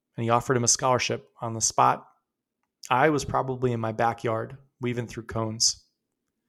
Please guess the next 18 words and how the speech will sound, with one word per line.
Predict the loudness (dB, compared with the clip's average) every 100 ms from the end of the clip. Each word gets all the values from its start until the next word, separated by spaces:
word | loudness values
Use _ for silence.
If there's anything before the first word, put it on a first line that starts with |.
| _ _ -18 -14 -10 0
So | 4
much | 4 4
of | 4
life | 4 4
is | 0
putting | -4 -4 -2
yourself | -2 0 -2 -2
in |
the | -8
position | -4 -2 -2 -2 -2
where | -2
great | 0 -2 -2
things | -4 -4
could | -4 0 4 4
happen, | 2 -2 -2 -2 -6 -10 -18 _ -4
where | -2
asymmetric | 2 2 2 2 -2 -2
upside | -2 0 0 0 -4